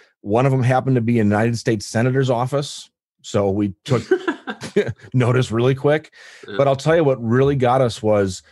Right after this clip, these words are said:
Speaker 1: three of our own workers were rushed to the hospital because of inhalation complications.
Speaker 2: Mm,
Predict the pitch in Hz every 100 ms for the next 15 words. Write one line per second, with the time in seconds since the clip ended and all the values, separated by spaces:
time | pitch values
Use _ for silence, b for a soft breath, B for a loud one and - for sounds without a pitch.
0 | b - 120 139 147 127 120 117 107 113
1 | 127 107 92 101 98 101 - 110 98 110
2 | 123 - 107 90 87 95 92 101 104 104
3 | 113 113 98 87 82 - 71 - 50 -
4 | _ _ _ - 104 98 -